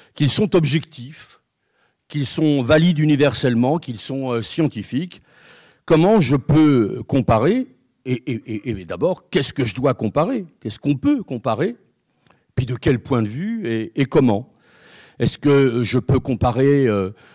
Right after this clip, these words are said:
telle pratique avec telle autre, la manière dont on se dit bonjour entre les cultures ou, euh, la manière dont on va, euh, euh, cultiver tel ou tel type de plante ? Est-ce que je dois comparer des ensembles plus vastes ? Est-ce que je dois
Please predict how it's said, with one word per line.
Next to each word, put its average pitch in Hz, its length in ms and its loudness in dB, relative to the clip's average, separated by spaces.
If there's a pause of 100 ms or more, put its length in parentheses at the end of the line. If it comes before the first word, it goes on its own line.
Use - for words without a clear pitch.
(160)
telle 139 180 4
pratique 135 560 -6
avec 113 380 -2
telle 156 180 2
autre, 131 400 -4
la 104 80 -2
manière 113 300 2
dont 110 220 -4
on 107 100 -2
se 87 80 -6
dit 107 100 -4
bonjour 107 540 -4
entre 107 240 -6
les 110 80 -4
cultures 139 600 -8
ou, 101 300 -8
euh, 95 160 -8 (320)
la 104 140 0
manière 117 440 0
dont 107 280 -4
on 104 100 -2
va, 107 420 0
euh, 92 140 -2 (300)
euh, 104 100 -2
cultiver 107 580 -4
tel 107 200 -6
ou 101 80 -8
tel 104 240 -2
type 107 180 -12
de 123 80 -4
plante ? 127 480 -8 (380)
Est-ce 131 220 -4
que 143 120 0
je 123 160 -2
dois 120 200 -2
comparer 127 420 -2
des 123 160 0
ensembles 127 400 -2
plus 160 160 -12
vastes ? 139 400 -6
Est-ce 110 120 -10
que 123 140 -4
je 98 80 -6
dois 123 320 -4